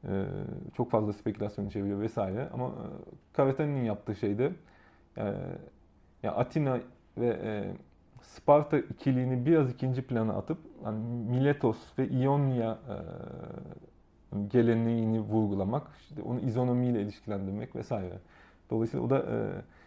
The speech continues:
iki kutuplu olmayan, e, bir antik Yunan okuması yapmak istiyor. Neyse bunu çok uzatmayayım. E, ama, e, şeyi aklımızda tutabiliriz yani. Popper'in, e, esas, e, amacı Platon'u eleştirmek değil.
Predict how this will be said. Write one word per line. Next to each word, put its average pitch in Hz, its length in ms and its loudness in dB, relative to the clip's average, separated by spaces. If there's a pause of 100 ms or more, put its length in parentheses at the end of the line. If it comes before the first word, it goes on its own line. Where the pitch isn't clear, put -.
(120)
iki 180 200 0
kutuplu 151 420 -4
olmayan, 143 560 4 (360)
e, 104 100 -8 (1160)
bir 131 60 0
antik 127 380 0
Yunan 123 300 0
okuması 120 560 -4
yapmak 113 340 -4
istiyor. 92 280 -10 (1300)
Neyse 170 200 0
bunu 135 120 0
çok 147 180 0
uzatmayayım. 127 500 0
E, 113 80 -2 (1300)
ama, 165 160 2
e, 113 260 0 (300)
şeyi 160 300 2
aklımızda 156 440 6
tutabiliriz 143 480 6
yani. 98 220 0
Popper'in, 135 440 2
e, - 360 -6
esas, 139 420 0
e, 104 200 -4
amacı 120 460 2
Platon'u 135 400 2
eleştirmek 113 680 0
değil. 123 240 4